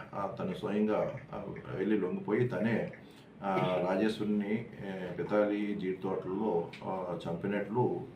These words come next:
ఒక స్టేట్మెంట్ ఇవ్వడం జరిగింది. ఆ స్టేట్మెంట్ని రికార్డు చేసిన అనంతరము ఆ స్టేట్మెంట్తో మనసా ఎస్ఐ గారి వద్దకు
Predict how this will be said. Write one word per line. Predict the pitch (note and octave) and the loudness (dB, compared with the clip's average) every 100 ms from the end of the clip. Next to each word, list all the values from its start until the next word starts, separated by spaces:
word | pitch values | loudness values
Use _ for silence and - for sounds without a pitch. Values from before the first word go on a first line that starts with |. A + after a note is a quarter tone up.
| - | -8
ఒక | F#2+ F2 | -6 -4
స్టేట్మెంట్ | E2+ F2 F2 G#2 G#2 | -2 0 0 -2 0
ఇవ్వడం | F2 F2 E2+ | 2 2 2
జరిగింది. | E2+ - G#2+ B2+ - - - - - - | 0 0 -2 -4 -8 -14 -18 -20 -20 -4
ఆ | F#2+ | -2
స్టేట్మెంట్ని | F#2+ G#2+ G#2 A#2+ A#2+ A#2+ A2+ | 4 8 8 8 0 2 2
రికార్డు | G2 F#2 F2 - G#2+ G#2 G#2+ | 2 2 0 0 0 0 -2
చేసిన | - F#2 | -4 -2
అనంతరము | G2 F#2+ - B2 G#2+ | -2 -2 0 2 2
ఆ | F#2+ | 0
స్టేట్మెంట్తో | - F#2 - G2 F#2+ B2+ G2 - - - - - | -2 -4 -2 -4 -2 0 2 0 -6 -14 -20 -10
మనసా | F2+ F#2 - G#2 | -4 -2 2 2
ఎస్ఐ | G2 F#2+ F#2 | 2 2 2
గారి | F#2+ | 2
వద్దకు | F#2+ F2+ - F#2 E2+ E2 | 2 0 0 0 0 0